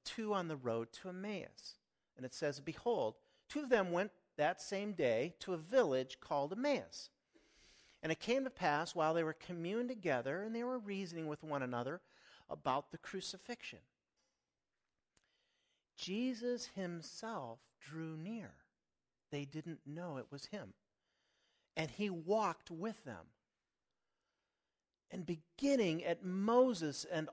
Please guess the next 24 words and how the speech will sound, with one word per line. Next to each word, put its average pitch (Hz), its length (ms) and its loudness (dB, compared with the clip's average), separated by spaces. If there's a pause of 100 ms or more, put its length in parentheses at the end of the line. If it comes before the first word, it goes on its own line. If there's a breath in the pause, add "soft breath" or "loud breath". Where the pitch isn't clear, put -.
all 196 280 0
the 214 100 0
prophets, - 680 -4
he 175 120 0
expounded 202 800 -2
unto 120 280 2
them 110 440 -8 (640)
in 190 160 0 (120)
all 214 440 -4
the 202 120 -4
scriptures - 1000 -2 (440)
the 151 100 0
things 165 800 -6
concerning 170 840 -6 (160)
him. 233 360 0 (1300 loud breath)
How 247 360 2
would 214 160 4
you 214 260 0
like 131 560 4 (160)
to 180 80 -6
have 147 260 -2
a 120 100 0 (220)
Bible 196 460 2
study 104 640 -2